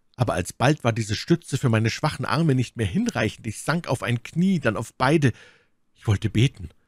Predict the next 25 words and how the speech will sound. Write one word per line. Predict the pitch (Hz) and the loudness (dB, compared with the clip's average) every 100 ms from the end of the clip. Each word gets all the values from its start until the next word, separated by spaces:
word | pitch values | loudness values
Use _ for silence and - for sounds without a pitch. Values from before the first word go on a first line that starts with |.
| _ _ - | _ _ -6
doch | - | 0
meine | 113 110 - | 2 4 2
Zunge | - 175 135 | 2 4 4
war | 104 | 2
zu | - - | 0 -2
Eis | - 160 - | 2 0 0
erstarrt. | - - - - - - _ _ _ _ _ _ _ | -6 -6 -4 -4 -4 -10 _ _ _ _ _ _ _
Zweifelsohne | - 131 151 104 - - 147 117 | 0 0 2 -2 -4 2 2 2
sah | 80 107 156 | 0 0 0
und | - 98 - | 0 -4 0
hörte | 156 - 139 | 2 2 0
mich | 143 - | -2 0
mein | 127 123 | 0 2
Gott | 160 - - | 0 0 -2
nicht, | 123 - | -2 -2
und | 123 | -6
ich | - | -4
glitt | 180 202 | -4 -4
auf | 135 | -2
den | 147 131 | 0 0
Boden | 160 247 147 | 2 0 0
als | 117 - - _ - | -2 -2 -16 _ 0
Beute | 151 240 156 | 2 2 0
des | 123 120 | -2 -2
Schlafes, | - 147 147 233 - 143 | -4 -2 -2 -4 -4 -4